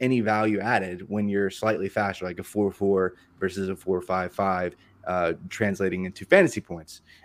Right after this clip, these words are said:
Uh, in fact, it's slightly, ever so slightly, th-, the opposite, which is an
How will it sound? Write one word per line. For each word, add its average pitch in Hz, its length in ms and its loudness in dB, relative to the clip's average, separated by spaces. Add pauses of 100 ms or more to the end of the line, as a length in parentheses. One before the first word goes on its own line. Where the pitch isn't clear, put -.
(160)
Uh, 87 200 -6
in 95 100 -6
fact, 107 300 2
it's 92 100 -8
slightly, 120 640 2
ever 123 120 2
so 120 160 2
slightly, 104 580 6 (180)
th-, 95 140 -6
the 98 140 -2
opposite, 117 540 2
which 104 200 0
is 101 220 -4 (340)
an 113 80 -2